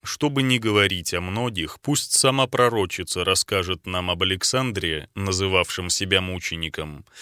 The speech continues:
с которым она угощается, которому многие кланяются в ноги. Нам незачем говорить о его грабежах и прочих преступлениях, за которые он и понёс наказание.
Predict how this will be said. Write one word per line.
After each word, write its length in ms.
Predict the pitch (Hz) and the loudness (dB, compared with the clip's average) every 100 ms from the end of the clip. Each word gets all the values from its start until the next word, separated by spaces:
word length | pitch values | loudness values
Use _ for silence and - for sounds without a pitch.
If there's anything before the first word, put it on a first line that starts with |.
| - | -4
с 120 | - | 0
которым 480 | - 104 151 143 123 | 2 2 2 0 2
она 180 | 104 92 | 0 0
угощается, 1080 | 92 92 87 - - 117 127 117 - 123 117 | -2 0 0 0 0 2 2 0 -2 0 0
которому 640 | - 120 - 147 147 139 | 2 0 0 0 0 0
многие 600 | 135 120 120 127 123 127 127 | -2 -2 0 0 0 0 0
кланяются 800 | 101 92 87 87 90 - - 95 | 2 2 0 -4 -4 -4 -2 -2
в 80 | |
ноги. 520 | 101 95 87 78 71 - _ _ _ _ | -2 -4 -4 -6 -10 -12 _ _ _ _
Нам 320 | 107 127 139 | -6 -2 0
незачем 560 | 131 107 87 85 90 87 | 2 2 2 -2 -4 -2
говорить 480 | 90 92 90 87 - | 0 2 2 2 0
о 60 | |
его 280 | 85 82 85 | 0 0 -2
грабежах 640 | 82 87 87 85 107 101 | -2 -2 0 0 0 0
и 140 | - 107 | -2 -4
прочих 420 | 113 117 - 104 | -2 -2 -2 -4
преступлениях, 1040 | 104 101 - 101 104 127 131 127 123 117 - - - - | -2 -2 -2 -4 0 0 2 4 4 0 -8 -16 -12 -4
за 200 | 113 127 | -2 0
которые 600 | 123 135 139 139 135 135 | 0 2 2 4 2 2
он 260 | 113 117 | 0 -2
и 60 | 123 | 2
понёс 420 | 120 110 90 - | 2 2 0 -2
наказание. 840 | 92 95 104 104 87 82 76 73 | -2 0 2 2 0 -2 -6 -10